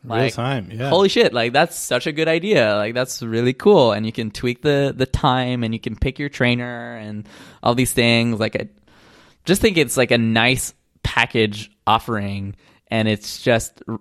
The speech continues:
Speaker 2: super relevant for now, 'cause I'm not gonna go into a
Speaker 1: Totally.
Speaker 2: gym at, at this time. So, like, this just
Speaker 1: And,
Speaker 2: seems
Speaker 1: uh,
Speaker 2: perfect.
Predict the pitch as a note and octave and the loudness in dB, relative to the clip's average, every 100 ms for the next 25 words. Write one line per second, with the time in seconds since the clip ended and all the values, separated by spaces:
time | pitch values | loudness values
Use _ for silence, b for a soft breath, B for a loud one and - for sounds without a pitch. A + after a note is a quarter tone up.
0 | - - E3 D3 A#2+ B2 A2 G#2 G#2+ G#2 | -8 0 2 4 4 4 2 -2 -6 -6
1 | G#2 G2+ G#2 - A#2 A2 A2+ G2+ A#2 A2 | -6 -8 -8 -4 0 0 0 -2 -4 -6
2 | G#2 B2+ C#3+ G2+ G2+ F#2 F2+ - - _ | -2 0 0 -2 -4 -6 -10 -16 -20 _
3 | - - G2+ - - - - - - - | -14 -12 -14 -14 -16 -16 -18 -14 -10 -8
4 | G#2+ C3+ _ b b b b b - G#2+ | -10 -14 _ b b b b b -18 -14
5 | A#2+ - - D#3 D3+ D3 C#3 C3+ C3 B2+ | -14 -14 -2 2 2 2 2 2 2 2
6 | B2 - - - | -2 -6 -18 -14